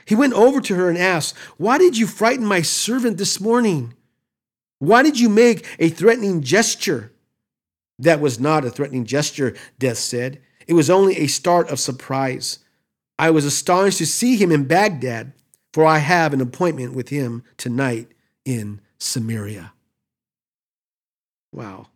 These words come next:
And my point is this. Each of us, so to speak, has an appointment in Samaria. Now, if you're not saved, it's cause for fear. But if you're saved, it's cause for rejoicing.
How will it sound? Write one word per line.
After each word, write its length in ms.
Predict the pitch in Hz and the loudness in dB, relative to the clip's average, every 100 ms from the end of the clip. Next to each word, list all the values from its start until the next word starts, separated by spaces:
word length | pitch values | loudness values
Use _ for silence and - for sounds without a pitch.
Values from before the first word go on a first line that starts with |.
| _ _ _ _ _ _ | _ _ _ _ _ _
And 80 | 123 156 | -4 -2
my 100 | 175 | -2
point 280 | - 147 | -4 -4
is 180 | 131 104 | -4 -6
this. 400 | 123 117 - - _ _ _ _ _ - | -12 -10 -12 -12 _ _ _ _ _ -2
Each 240 | - 202 | -2 2
of 100 | 160 | 4
us, 180 | 160 156 | 4 2
so 200 | - 175 | 2 0
to 80 | 156 | 0
speak, 540 | - - 170 139 - _ _ _ _ _ _ _ _ _ _ - | -4 -2 0 0 -4 _ _ _ _ _ _ _ _ _ _ -4
has 220 | 160 147 | 0 0
an 80 | 135 | 0
appointment 500 | 131 - 175 135 143 | -4 0 0 0 -4
in 100 | 131 | -6
Samaria. 600 | - 139 139 135 139 120 _ _ _ _ _ _ _ _ _ | -4 -4 -4 -6 -12 -20 _ _ _ _ _ _ _ _ _
Now, 180 | 160 156 | 0 0
if 60 | 147 | 4
you're 100 | 196 | 2
not 220 | 233 175 | 2 -2
saved, 380 | - 220 170 147 | 0 2 2 0
it's 180 | 135 - | -4 -8
cause 380 | - 190 165 | -6 -4 -4
for 120 | - 147 | -6 -8
fear. 260 | - 170 | -4 -2
But 140 | 131 135 | -2 -4
if 80 | |
you're 80 | 139 | -4
saved, 480 | 139 220 190 151 - - - | -4 -2 -2 -2 -8 -20 -10
it's 220 | 147 - | -8 -6
cause 520 | - 202 160 131 127 | -6 -2 -2 -4 -8
for 440 | - 151 131 123 - _ _ _ - | -8 -6 -4 -6 -10 _ _ _ -8
rejoicing. 680 | 131 131 139 143 - 135 | -6 -4 -4 -4 -8 -10